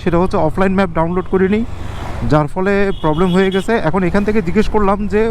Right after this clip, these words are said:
ওরা বলল থানচি যাইতে পঁয়ষট্টি থেকে সত্তর কিলোমিটার,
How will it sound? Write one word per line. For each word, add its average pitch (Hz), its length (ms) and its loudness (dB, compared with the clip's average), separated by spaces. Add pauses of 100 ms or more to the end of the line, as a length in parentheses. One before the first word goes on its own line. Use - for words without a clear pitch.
(120)
ওরা 180 140 2
বলল 196 320 0 (120)
থানচি 196 300 0 (180)
যাইতে 180 260 2 (420)
পঁয়ষট্টি 214 640 2 (100)
থেকে 202 160 2 (100)
সত্তর - 300 0
কিলোমিটার, 160 420 2